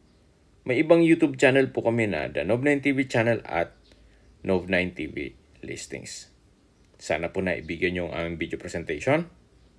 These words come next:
Paki-like and subscribe na lang po sa aking channel para ma-update din po kayo sa aking future listings. Kung sakali po hanap nyo yung mas malaking sukat na lupa o kaya'y bahay bakasyunan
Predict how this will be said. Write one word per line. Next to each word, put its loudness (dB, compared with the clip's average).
Paki-like -2
and -2
subscribe -2
na -2
lang -4
po 0
sa 2
aking -4
channel 2
para 4
ma-update 2
din 2
po -2
kayo 4
sa -2
aking -8
future -6
listings. -12
Kung 0
sakali 4
po 0
hanap 2
nyo 0
yung -2
mas -6
malaking -8
sukat -8
na -4
lupa 4
o -6
kaya'y 0
bahay -4
bakasyunan 2